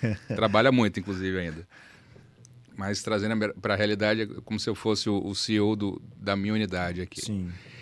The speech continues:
Speaker 2: Continuo fazendo as funções da porta pra dentro e da porta pra fora. Da porta pra dentro, gerenciamento de equipes, de processos, de procedimentos, relacionamento com as pessoas.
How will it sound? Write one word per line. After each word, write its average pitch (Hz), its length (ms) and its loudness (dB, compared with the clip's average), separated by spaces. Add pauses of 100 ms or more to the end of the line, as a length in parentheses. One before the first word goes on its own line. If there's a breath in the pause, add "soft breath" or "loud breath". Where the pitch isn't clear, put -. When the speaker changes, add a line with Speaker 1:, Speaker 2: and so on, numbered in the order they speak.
(140 loud breath)
Speaker 2:
Continuo 107 400 0
fazendo 110 420 2 (100)
as 95 160 -2
funções 98 520 -2
da 98 120 -2
porta 98 300 0
pra 123 160 -2
dentro 123 300 0
e - 20 -8
da 113 80 0
porta 107 300 -2
pra 107 120 -4
fora. 87 320 -8 (1160 loud breath)
Da 98 80 -6
porta 113 260 2
pra 120 160 2
dentro, 127 400 2
gerenciamento 110 720 0
de 98 140 -2
equipes, 113 580 -2
de 98 80 -4
processos, 98 720 0
de 90 80 -6
procedimentos, 95 1040 -4 (600 loud breath)
relacionamento 101 760 0
com 101 200 -2
as 98 120 -2
pessoas. - 1080 -2